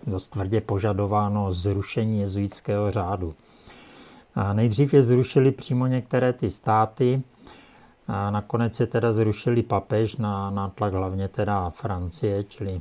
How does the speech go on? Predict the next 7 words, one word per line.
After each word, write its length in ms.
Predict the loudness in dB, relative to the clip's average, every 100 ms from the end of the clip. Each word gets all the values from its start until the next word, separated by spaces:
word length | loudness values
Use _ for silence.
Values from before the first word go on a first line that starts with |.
| -6
Bourbonů. 640 | -6 -4 -4 -4 -4 -6 -8 _ _ _ _ _ _ _ _ _ -6 -4
A, 440 | -4 -6 -6 -6 -6 -12 _
ale, 520 | -2 2 6 6 4 0 -6 -20 -20 -20 -20 -20 -20 _ -6
a, 360 | -2 -2 -4 -6 _ _ _ _ 2
tahle 340 | 2 6 4
ta, 520 | 6 6 8 8 4 -6 _ _ _ _ _ _ _ _ _ _ _ _ _
e, 40 | -16